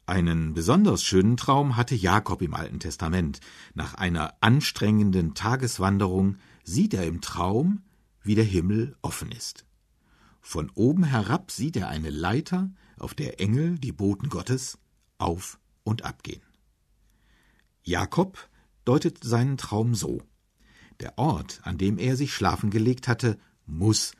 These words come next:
ein heiliger Ort sein, und er besiegelt das,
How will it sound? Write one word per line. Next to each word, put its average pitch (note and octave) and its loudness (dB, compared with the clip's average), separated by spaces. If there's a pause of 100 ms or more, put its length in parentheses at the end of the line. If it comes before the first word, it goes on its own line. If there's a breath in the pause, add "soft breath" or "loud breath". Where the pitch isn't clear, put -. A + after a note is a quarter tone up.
(140 soft breath)
ein E2+ -6
heiliger D2 -2
Ort B1+ -14
sein, - -10 (300 loud breath)
und F2+ -4
er - -8
besiegelt A#2+ 0
das, A#2+ -2